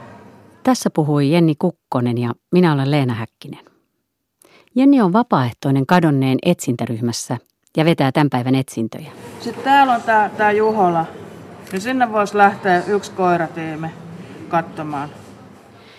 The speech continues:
Speaker 1: Me ollaan just saavuttu Tervakoskelle, maisemiin, jonne Saku Inomaan arvellaan kadonneen keväällä kaksituhatta viisitoista. Täällä on seitsemän etsijää,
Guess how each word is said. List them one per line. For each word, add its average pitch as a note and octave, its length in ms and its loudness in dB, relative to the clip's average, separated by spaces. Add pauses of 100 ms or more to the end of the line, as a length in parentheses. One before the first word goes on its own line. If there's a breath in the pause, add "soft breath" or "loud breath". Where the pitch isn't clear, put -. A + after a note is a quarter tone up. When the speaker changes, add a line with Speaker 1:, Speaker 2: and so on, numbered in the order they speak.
(220 loud breath)
Speaker 1:
Me A3 60 4
ollaan A#3+ 180 4
just C#4 200 -2
saavuttu E3 400 -2 (120)
Tervakoskelle, C3 840 -2 (480 soft breath)
maisemiin, D#3 460 4
jonne C#3 200 0
Saku D#3 320 -4
Inomaan C3+ 560 2
arvellaan C3+ 400 0
kadonneen B2 640 0
keväällä B2+ 420 -2
kaksituhatta C#3 600 -6
viisitoista. A#2 680 -6 (1400 soft breath)
Täällä F3+ 180 2
on E3 60 2
seitsemän D#3 420 0
etsijää, C#3 520 -2